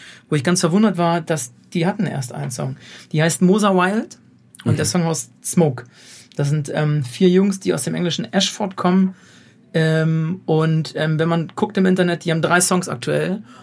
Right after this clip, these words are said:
Speaker 1: und werden, ich hab das, äh, heute mir nochmal angeguckt, als die Nachfolger von The National gehandelt.
Speaker 2: Oh, das ist aber ein, äh,
Speaker 1: Ich find's,
Speaker 2: das ist eine Ansage.
Speaker 1: ich find's nicht ganz so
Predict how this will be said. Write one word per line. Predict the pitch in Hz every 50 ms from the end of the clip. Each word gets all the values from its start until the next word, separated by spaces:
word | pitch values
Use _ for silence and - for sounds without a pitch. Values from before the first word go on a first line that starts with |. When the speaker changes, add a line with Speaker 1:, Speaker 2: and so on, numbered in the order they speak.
| - -
Speaker 1:
und | - 147 147 143
werden, | 151 156 160 170 180 175
ich | 165 147 175
hab | - - - -
das, | - 156 - - -
äh, | - 147 151 147 135
heute | 165 208 226 208 165
mir | 151
nochmal | 151 143 151 156 165
angeguckt, | 165 156 - 180 190 220 - - - - - - - - -
als | - 156 156 147 - - - - -
die | 170 160
Nachfolger | 156 165 185 185 - - - - 160 160 156 160 151
von | - - 151 147
The | 147
National | 147 151 160 156 - - 131 131 131
gehandelt. | 127 123 117 117 135 143 151 185 -
Speaker 2:
Oh, | 107 107 95 92 - - - _ - -
das | - 90 -
ist | -
aber | 123 113 90
ein, | 90
äh, | 82 76 90 95 90 90 90 82 85 85 - - - - - _ _ _ _ _
Speaker 1:
Ich | - 131 -
find's, | 220 226 - 120
Speaker 2:
das | - 98
ist | - 160
eine | 127
Ansage. | 104 98 92 92 - - -
Speaker 1:
ich | 156 - -
find's | - 226 233 226 -
nicht | 202 - - - _ _ _ -
ganz | 180 175 202 220 220 214 - -
so | 190 196 190 180 175 180 185 190